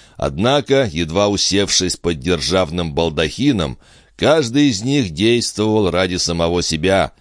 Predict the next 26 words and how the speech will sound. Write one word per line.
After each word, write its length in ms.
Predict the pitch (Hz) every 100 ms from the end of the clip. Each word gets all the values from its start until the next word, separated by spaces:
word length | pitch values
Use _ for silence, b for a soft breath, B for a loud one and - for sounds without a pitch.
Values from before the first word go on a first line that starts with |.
| _
вместо 480 | - 67 87 82 85
того, 320 | 78 80 92
чтобы 360 | 95 - 78 78
породеть 500 | 78 78 78 87 85
о 80 | 80
народе, 580 | 78 80 80 71 67 b b b
и 120 | 147 143
наступал 640 | 110 - 87 76 82 73
день, 380 | 69 120 135 113 b b
когда 400 | 67 69 71 113
народ 360 | 120 113 120 92
замечал 800 | - 90 80 69 - 110 143 147
это 400 | 139 139 139 - b b
и 140 | - 98
выставлял 640 | 139 - 139 127 117 135
монарха 560 | 123 120 104 113 - 101
за 180 | 110
дверь, 440 | 87 92 127 78 - _
как 220 | 67 73 78
неверного 580 | 82 95 104 95 92
управляющего, 1040 | 95 80 95 95 110 110 82 - 76 73 64
или 240 | - 101
наказывал, 760 | 113 123 120 135 117 101 87 73
как 260 | - 80
неблагодарного 920 | 78 80 85 78 78 92 101 82 82 85
уполномоченного. 1160 | 82 82 80 80 87 85 - 65 62 57 52